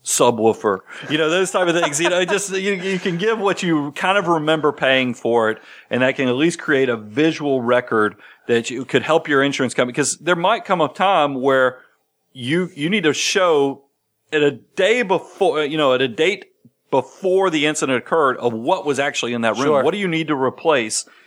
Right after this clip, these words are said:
Speaker 1: And you're gonna appreciate having that visual record, especially with all the cloud backup systems and everything
Speaker 2: Yeah,
Speaker 1: else.
Speaker 2: that's such a genius idea, 'cause when I think about going through and having to chronicle all the stuff in my house, I get, it makes me,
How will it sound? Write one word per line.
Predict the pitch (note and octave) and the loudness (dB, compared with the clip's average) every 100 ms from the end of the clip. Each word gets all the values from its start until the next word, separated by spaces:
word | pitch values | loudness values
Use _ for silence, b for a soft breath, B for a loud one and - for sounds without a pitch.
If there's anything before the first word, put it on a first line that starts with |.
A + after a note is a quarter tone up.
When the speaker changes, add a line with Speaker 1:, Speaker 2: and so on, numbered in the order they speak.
| b | b
Speaker 1:
And | A#2 | -4
you're | C3+ E3 | -2 2
gonna | D3 | 0
appreciate | - F3 D#3+ A#2+ | 0 -2 0 0
having | A2+ C3+ C3 B2 A2+ B B - | 0 0 2 0 -4 B B -2
that | B2 B2 - | 2 2 -2
visual | B2 G#2+ C#3+ D3+ D3 | -6 0 0 2 2
record, | B2 A#2+ A#2 | 2 2 -2
especially | - E3 F3 | -2 -2 0
with | C#3+ | 2
all | A2+ | 2
the | G#2+ | 0
cloud | - C3+ C3+ C#3 | -2 0 2 0
backup | - B2 B2 A2 | 0 -2 -2 -4
systems | B2 A2 A2 G#2 | -4 -6 -8 -4
and | A2 | -2
everything | A2+ A2 | 0 0
Speaker 2:
Yeah, | G#2 | -2
Speaker 1:
else. | F#2 - | -6 -4
Speaker 2:
that's | G3+ A3 | -2 0
such | - - | 0 -2
a | |
genius | D#3 F#3 F3 D3+ | 0 2 2 2
idea, | C3 E3+ | 2 2
'cause | D3+ | 0
when | B2+ E3 | 0 0
I | |
think | G3 A3+ | 0 -2
about | F3 D3 C3 | 0 0 0
going | B2+ C#3 | 0 0
through | C#3+ C#3 | 2 0
and | |
having | C3+ A#2+ | 0 0
to | A2+ | -6
chronicle | - - A#2+ C3+ D#3 - F3+ - | -6 0 2 2 0 0 2 2
all | C3+ B2+ | 2 2
the | C3+ | 2
stuff | C3 - B2+ B2+ - | -2 -2 0 0 -2
in | B2+ | -2
my | A#2+ | 0
house, | A2 A2+ C#3 D#3+ | 0 2 2 2
I | B2+ | -2
get, | C#3 F3+ - | -2 -2 -2
it | D3+ E3 | -6 -4
makes | E3 F3+ - | -4 -6 -6
me, | D3 | -8